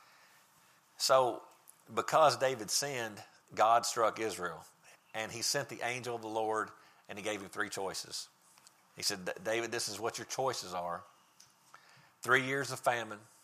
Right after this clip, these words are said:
three months of devastation by the nations round about you, or three days of the sword of the Lord." Now, you imagine,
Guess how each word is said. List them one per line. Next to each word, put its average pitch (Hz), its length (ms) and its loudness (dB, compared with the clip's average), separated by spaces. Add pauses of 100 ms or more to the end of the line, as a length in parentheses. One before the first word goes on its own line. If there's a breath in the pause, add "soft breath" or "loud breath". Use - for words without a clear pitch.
(880 soft breath)
three 120 180 8
months 131 300 4
of 98 160 -2
devastation 113 640 0
by 104 120 2
the 101 80 -2
nations 107 420 -8
round 107 200 2
about 107 340 2
you, 95 220 -8 (420 loud breath)
or 104 140 -2
three 127 260 0
days 120 460 2
of 104 160 -2
the 95 80 -4
sword 117 480 0
of 98 100 -2
the 95 60 -8
Lord." 95 420 -4 (160)
Now, 113 280 -4 (1000 soft breath)
you 123 140 -8
imagine, 123 420 0